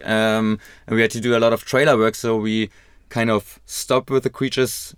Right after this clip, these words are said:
in the middle and started the cinematic metal. So that was, uh, why the cinematic metal was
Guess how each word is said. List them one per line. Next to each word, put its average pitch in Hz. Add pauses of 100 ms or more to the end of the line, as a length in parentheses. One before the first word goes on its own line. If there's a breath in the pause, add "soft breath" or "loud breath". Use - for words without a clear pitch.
in 120
the 120
middle 131
and 107
started 110
the 104
cinematic 104
metal. 110
So 98
that 95
was, 98
uh, 92
why 98
the 92
cinematic 107
metal 101
was -